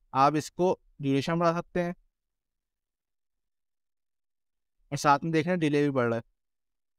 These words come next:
तो आपको एक चीज़ का सेट खुद ब खुद नहीं करना पड़ेगा। अब हम चाहते हैं इंटर और एग्जिट, एग्जिट इफेक्ट दोनों एक साथ हो जाए,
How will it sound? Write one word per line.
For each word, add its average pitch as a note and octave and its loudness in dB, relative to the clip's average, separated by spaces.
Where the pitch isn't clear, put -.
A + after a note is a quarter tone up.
तो D#3 0
आपको D3+ 4
एक E3+ -2
चीज़ F3 -4
का F3+ 2
सेट D#3+ -2
खुद E3 -6
ब D3+ 0
खुद D#3 0
नहीं D3+ -2
करना C3 0
पड़ेगा। A2+ -4
अब C#3 0
हम D#3 -4
चाहते D#3+ 0
हैं F3+ -4
इंटर D#3 -2
और E3 -2
एग्जिट, D3+ -2
एग्जिट D#3 -6
इफेक्ट E3 -2
दोनों D#3 -4
एक D#3+ -6
साथ C#3 4
हो D#3+ -4
जाए, D#3+ -2